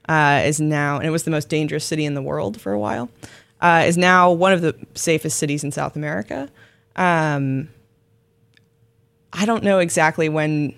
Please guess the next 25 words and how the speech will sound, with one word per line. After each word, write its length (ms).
I 100
think 260
Narcos 560
may 180
have 300
been 400
the 100
genesis 640
of 160
a 60
lot 180
of 140
interest 560
in 100
him. 420
I 140
played 500
paintball 520
at 80
one 140
of 140
his 300
abandoned 500
mansions, 680
and 380